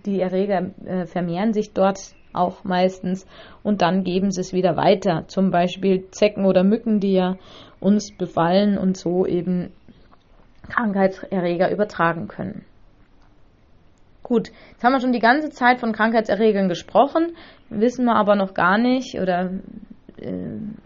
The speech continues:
wissen noch nicht wirklich, we-, welche Fa-, Krankheitserreger gibt es überhaupt. Also eigentlich sollten Sie es schon wissen, Sie haben es im Unterricht bei mir gehört, aber, ähm, ich wiederhole sie nochmal. Es gibt die Bakterien,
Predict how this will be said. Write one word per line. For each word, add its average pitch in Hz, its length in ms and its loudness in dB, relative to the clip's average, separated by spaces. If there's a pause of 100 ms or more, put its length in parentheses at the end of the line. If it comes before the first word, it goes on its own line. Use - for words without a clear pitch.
(120)
wissen 196 880 0
noch 202 100 2
nicht 196 200 0
wirklich, 226 360 2
we-, 190 360 4
welche 196 400 2
Fa-, - 160 0
Krankheitserreger 190 880 -2
gibt 233 260 -4
es 269 100 -4
überhaupt. 240 540 2 (500)
Also 165 120 -4
eigentlich 170 300 0
sollten - 220 -4
Sie 151 100 -6
es 151 80 -8
schon 151 160 -6
wissen, 202 240 0
Sie 170 140 -4
haben 170 100 -2
es 165 100 -8
im 160 140 -4
Unterricht 180 360 -4
bei 165 100 -2
mir 165 140 -2
gehört, 175 480 2 (280)
aber, 226 440 4 (540)
ähm, 214 500 4 (180)
ich - 180 -10
wiederhole 196 500 2
sie 208 140 -6
nochmal. 226 640 2 (380)
Es 196 160 -10
gibt - 380 -8
die 190 60 -6
Bakterien, 294 1040 0